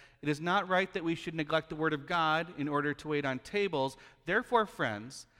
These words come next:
select from among yourselves seven men of good standing,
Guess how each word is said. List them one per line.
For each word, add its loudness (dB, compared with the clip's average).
select 0
from -4
among 2
yourselves -2
seven -2
men 0
of -8
good -4
standing, -4